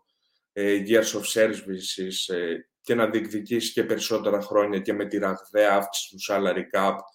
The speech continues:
η οποία βέβαια το μέγιστο θα είναι δέκα τοις εκατό συμφωνημένο με το νέο C B A του δύο χιλιάδες είκοσι τρία max, για να αποφευθούν τα διάφορα φαινόμενα του δύο χιλιάδες δεκαέξι τύπου Mozgov και τα λοιπά.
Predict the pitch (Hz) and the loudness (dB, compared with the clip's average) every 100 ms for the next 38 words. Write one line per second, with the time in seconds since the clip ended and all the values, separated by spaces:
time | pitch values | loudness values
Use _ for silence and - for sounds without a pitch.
0 | _ - _ _ 104 101 107 107 104 104 | _ -20 _ _ 2 4 4 4 4 2
1 | 101 101 101 98 98 101 101 98 95 95 | 2 0 0 -2 -6 -8 -2 0 0 0
2 | 95 - 90 - 95 92 92 - 87 95 | -2 -2 -4 0 0 0 -2 -6 -8 -6
3 | 90 90 87 85 85 82 78 53 87 - | -4 -2 -2 -4 -2 0 0 0 -2 -4
4 | 90 90 - 87 87 87 90 87 85 90 | -4 -4 -4 -4 -2 -2 -2 -4 -2 -2
5 | 85 - 87 - 95 92 80 - 87 87 | -4 -6 -8 -8 -2 0 0 -4 -4 0
6 | 90 - - - _ _ _ - 104 101 | 0 0 -6 -8 _ _ _ -2 2 4
7 | 98 95 95 98 95 95 - 101 98 92 | 4 4 2 -4 -6 -8 -6 -6 0 4
8 | 90 90 87 92 98 92 95 92 87 90 | 4 4 2 0 0 -4 -2 -2 -2 -2
9 | 87 85 87 87 90 85 90 85 82 87 | -4 -4 -2 -2 -4 0 2 2 0 0
10 | 87 - - 85 82 82 80 85 82 90 | 0 0 -8 -10 -6 -4 -4 -4 -4 2
11 | 87 85 - 80 57 - - _ _ _ | 2 2 -2 -6 -4 -6 -10 _ _ _
12 | _ _ _ - 87 90 85 135 175 196 | _ _ _ 0 2 2 2 4 4 4
13 | - | 0